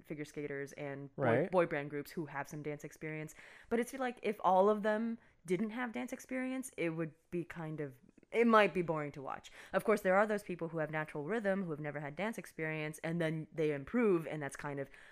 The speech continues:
Speaker 1: the good part of the show as well. But you always wanna see if the people who have dance experience, if they ever plateau,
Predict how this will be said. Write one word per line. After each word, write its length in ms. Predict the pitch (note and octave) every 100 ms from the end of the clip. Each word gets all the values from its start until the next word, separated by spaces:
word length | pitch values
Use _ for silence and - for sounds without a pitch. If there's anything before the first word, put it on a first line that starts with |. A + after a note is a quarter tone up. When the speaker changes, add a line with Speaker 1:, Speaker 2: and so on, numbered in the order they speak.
| -
Speaker 1:
the 160 | D#3+ D3+
good 160 | D3
part 160 | - C#3
of 100 | C3+
the 60 |
show 220 | C3+ C#3 C3+
as 140 | C3+
well. 280 | D#3 D3+ C#3+ - _ _ _
But 280 | D#3 C3+ -
you 140 | - F#3
always 240 | F3+ F3
wanna 180 | E3+ D#3+
see 400 | - - D#4 A3
if 120 | D#3
the 60 | D#3
people 200 | F#3 D#3
who 80 | D#3+
have 160 | C#3+
dance 180 | D#3+ D#3
experience, 520 | D#3 - D3 C#3+ C#3
if 100 | - -
they 80 | D3
ever 180 | D3
plateau, 540 | C#3 A#2 - G#3+ D#3+